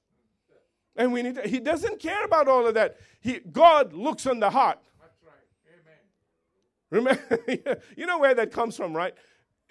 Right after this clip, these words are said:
Speaker 1: Remember when, when, when Samuel came to anoint, 'cause God said, "I have chosen one from Jesse's family. Go anoint him." And, and, <laughs> you know, again, we're digressing, but let, let's just go there. Okay, I just wanna talk about things today with, to you.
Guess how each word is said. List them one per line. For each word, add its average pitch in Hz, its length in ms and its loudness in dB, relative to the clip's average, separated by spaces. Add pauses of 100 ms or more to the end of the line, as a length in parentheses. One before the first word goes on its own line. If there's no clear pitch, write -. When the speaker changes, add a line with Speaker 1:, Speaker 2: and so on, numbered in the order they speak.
Speaker 1:
Remember 285 440 0
when, 226 260 0
when, 202 400 -6
when 190 300 -6
Samuel 233 380 -4
came 214 280 -6
to 190 120 -6
anoint, 185 340 -6 (320)
'cause 220 160 -4
God 240 300 -2
said, 202 300 -4 (180)
"I 185 80 -2
have 214 180 0
chosen 240 460 -2
one 208 180 -4
from 180 180 -10
Jesse's 208 400 -6
family. 175 460 -6 (320)
Go 254 180 2
anoint 226 360 -2
him." 233 160 -6 (220)
And, 202 360 -4 (120)
and, 247 280 -2 (120)
<laughs> - 40 -20
you 285 80 -6
know, 220 240 -2 (300)
again, 254 280 0
we're 202 100 -4
digressing, 190 500 -4
but 247 120 -4
let, 226 240 -2
let's 208 200 -6
just 160 180 -14
go 175 180 -4
there. 165 200 -4 (360)
Okay, 190 320 -2
I 214 140 -2
just 262 180 -8
wanna 339 160 -6
talk 233 280 -2
about 202 240 -2
things 185 180 -6
today 180 260 -6
with, 175 360 -6
to 220 140 -8
you. 196 180 -8